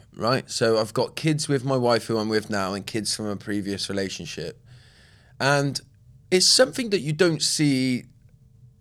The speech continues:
talked about a lot, right? At all. The, like, the difficulties and the, the tricky stuff that comes with it. Like everything, I think you only see, uh,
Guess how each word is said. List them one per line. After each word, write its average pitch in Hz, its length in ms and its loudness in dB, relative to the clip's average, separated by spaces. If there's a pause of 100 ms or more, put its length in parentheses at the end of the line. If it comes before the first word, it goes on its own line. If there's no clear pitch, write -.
(280)
talked - 280 -2
about 107 240 2
a - 20 -2
lot, 120 360 0
right? 107 300 2 (260)
At - 200 -4
all. 104 340 2
The, 104 200 0
like, 110 140 -2
the 131 80 -2
difficulties 120 720 -2
and 110 120 -2
the, 110 120 -2 (220)
the - 100 -6
tricky 123 300 -2
stuff - 280 -2
that - 120 -8
comes 123 260 0
with 123 120 -2
it. 160 160 2 (280)
Like 208 260 2
everything, 147 440 0
I 101 60 0
think 143 280 -4
you 131 120 0
only 120 240 0
see, 117 480 -2 (880)
uh, 82 580 -2